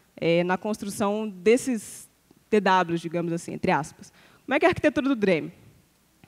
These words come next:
A gente tem aqui um pouco parecida com a arquitetura do nosso repositório. A gente tem a camada de integração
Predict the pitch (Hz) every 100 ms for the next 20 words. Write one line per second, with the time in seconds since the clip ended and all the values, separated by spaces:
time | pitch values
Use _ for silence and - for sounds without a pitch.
0 | - 175 185 220 254 240 240 196 - -
1 | 226 294 - 349 311 277 285 - 277 -
2 | 277 277 254 247 254 247 247 240 - 147
3 | - _ _ _ _ - 208 - 233 233
4 | 214 180 208 202 196 196 190 - 208 185
5 | 180 185 180 190 175 190 _ _ _ _
6 | _ 208 233 208 208 - 214 359